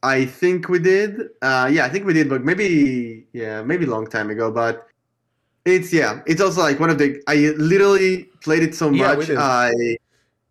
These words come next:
Speaker 1: yeah, I played it so much. I, like, literally fell asleep while playing it, and there's no
Speaker 2: <laughs>
Speaker 1: regrets.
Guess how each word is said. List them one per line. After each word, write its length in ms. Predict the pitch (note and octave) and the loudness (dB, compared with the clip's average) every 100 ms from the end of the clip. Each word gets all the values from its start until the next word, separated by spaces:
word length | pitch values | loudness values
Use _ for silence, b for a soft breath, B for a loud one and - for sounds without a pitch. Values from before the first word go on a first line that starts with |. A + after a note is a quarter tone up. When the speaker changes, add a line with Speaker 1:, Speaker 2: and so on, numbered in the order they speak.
| - | -8
Speaker 1:
yeah, 240 | B2+ A2 - | -4 -4 -4
I 320 | C3 C3 C3 - - _ - | 0 0 0 -4 -20 _ -2
played 160 | F3+ E3+ | 2 2
it 60 | |
so 120 | E3+ E3 | 2 0
much. 340 | D3 D#3+ D#3+ | 2 0 0
I, 500 | - C3 B2+ B2+ B2+ - | -2 0 2 2 0 -6
like, 280 | C3 B2 - | -4 -4 -2
literally 340 | C#3+ D#3+ E3 D3+ | 0 2 2 0
fell 220 | E3 C#3+ | 0 0
asleep 380 | C3+ C#3+ C#3+ C3+ | -2 -2 -2 -2
while 280 | A#2+ C#3 | -2 0
playing 300 | C3+ C3 C3+ | 0 0 0
it, 260 | D3+ E3 D#3+ - | 2 0 -4 -6
and 200 | B2 A#2 | -4 0
there's 200 | A3 C3+ | -2 -2
no 200 | C3+ A#3+ | 0 0
Speaker 2:
<laughs> 60 | A#2+ | -2
Speaker 1:
regrets. 420 | B3 D#4+ D3 | -4 -4 -6